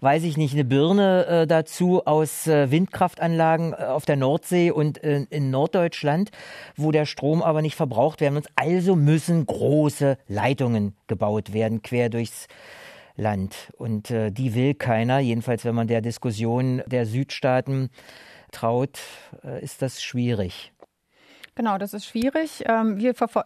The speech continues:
Speaker 2: wir als Stromnetz Berlin verfolgen die Diskussion auch, weil schlussendlich, das ist eine Transportleitung, das ist Aufgabe des Übertragungsnetzbetreibers. Ähm, wenn Sie jetzt gerade den Strom, äh, Mix angesprochen haben, ist ja der Übertragungsnetzbetreiber, für den Berlin mit zuständig ist. Äh, wie gesagt, fünfzig Hertz Transmission.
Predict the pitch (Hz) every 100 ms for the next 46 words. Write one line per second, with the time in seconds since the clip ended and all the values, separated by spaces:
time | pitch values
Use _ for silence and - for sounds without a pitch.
0 | 233 214 233 220 - 240 240 214 226 233
1 | 220 196 208 277 247 254 - 233 247 254
2 | - 233 220 214 220 - 208 226 214 202
3 | - 226 214 214 - 202 - 240 247 240
4 | 220 214 - 208 - 214 208 208 202 202
5 | - 190 247 269 254 - 240 - 240 233
6 | 247 269 277 - 220 220 226 214 - 208
7 | 208 208 - 208 208 208 - 208 214 220
8 | 240 247 196 196 262 - - 220 240 -
9 | 226 226 226 226 220 220 220 214 196 196
10 | 202 - 202 - 220 - 208 208 196 208
11 | 208 202 202 202 - - - - 190 214
12 | 247 240 - 247 - 220 226 226 226 220
13 | 226 - 202 208 196 214 208 214 - 226
14 | 214 220 - 208 - 190 196 208 240 277